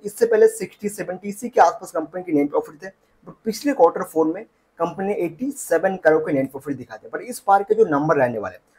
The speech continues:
तो एटलीस्ट company के इनकम साढ़े पाँच सौ से लेके छह सौ करोड़ के आसपास expect किया जा रहा है कि इतने company के income आना चाहिए। दूसरे जो company के net प्रॉफिट है,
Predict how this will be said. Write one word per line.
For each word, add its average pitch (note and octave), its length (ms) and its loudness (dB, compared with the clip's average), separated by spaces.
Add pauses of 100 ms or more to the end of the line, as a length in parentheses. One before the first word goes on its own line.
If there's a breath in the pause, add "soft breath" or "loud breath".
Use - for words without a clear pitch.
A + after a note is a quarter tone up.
(140)
तो D#3+ 60 6
एटलीस्ट A3+ 300 2
company F#3+ 300 -4
के G#3+ 100 4
इनकम F3 360 2 (720)
साढ़े F#3 300 4
पाँच F3+ 280 0
सौ - 80 -16
से G#3+ 120 4
लेके G3 240 4
छह G#3+ 260 -2
सौ A3 180 -4
करोड़ F#3+ 300 2
के G3+ 60 4
आसपास E3+ 380 2
expect D#3 340 -16
किया E3 120 0
जा C#3+ 100 4
रहा D3 100 0
है D3+ 60 -12 (100)
कि F3 80 -12
इतने A3 280 2
company F#3 360 -2
के F#3+ 100 -4
income F3 280 -2
आना C#3+ 120 2
चाहिए। E3+ 240 -12 (480)
दूसरे A3+ 380 0
जो A#3+ 100 -2
company G#3+ 340 2
के A3+ 100 -2
net D#3 200 2
प्रॉफिट D#3 280 -10
है, - 100 -18